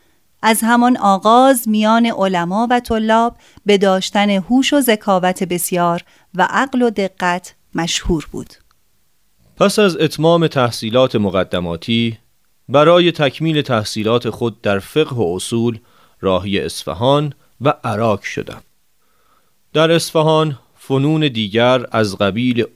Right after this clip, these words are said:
Speaker 2: اصول و کلام و حساب و جبر و هندسه و طب و هیئت قدیم را فرا گرفتم.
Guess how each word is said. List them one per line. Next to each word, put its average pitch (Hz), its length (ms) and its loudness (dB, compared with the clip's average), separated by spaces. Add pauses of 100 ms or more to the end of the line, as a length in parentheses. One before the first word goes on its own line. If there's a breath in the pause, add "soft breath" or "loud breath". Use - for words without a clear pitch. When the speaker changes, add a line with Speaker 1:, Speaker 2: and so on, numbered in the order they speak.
Speaker 2:
اصول 120 640 -6
و 120 260 0
کلام 110 720 -2
و 107 180 -2 (420)
حساب 143 640 -2
و 131 260 2
جبر 135 480 0
و 110 200 0
هندسه 117 600 -4
و 117 260 -4 (540 soft breath)
طب 160 400 -2
و 104 140 2
هیئت 95 400 -6
قدیم 117 560 -6
را 110 260 -2
فرا 101 400 -2
گرفتم. - 460 -20